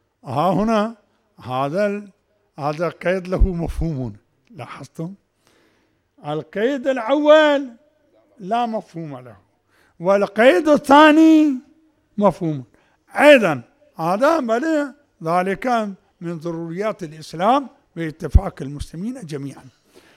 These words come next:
فكلا المفهومين خارجان عن محل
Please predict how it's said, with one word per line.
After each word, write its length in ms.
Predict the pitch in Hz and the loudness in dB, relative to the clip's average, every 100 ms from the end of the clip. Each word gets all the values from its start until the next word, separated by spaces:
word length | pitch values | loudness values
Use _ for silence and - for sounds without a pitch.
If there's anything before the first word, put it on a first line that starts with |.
| _ _ | _ _
فكلا 560 | 220 - 262 320 392 | -4 -4 -4 -2 0
المفهومين 1000 | 359 311 - - 269 277 302 349 240 233 - _ _ | 0 0 -2 -2 -4 -2 0 0 -2 -6 -12 _ _
خارجان 640 | 190 214 220 208 294 330 | -4 -4 -2 -2 0 0
عن 260 | 247 196 196 | -4 -6 -8
محل 680 | 170 - 208 302 269 208 | -8 -10 -6 0 2 0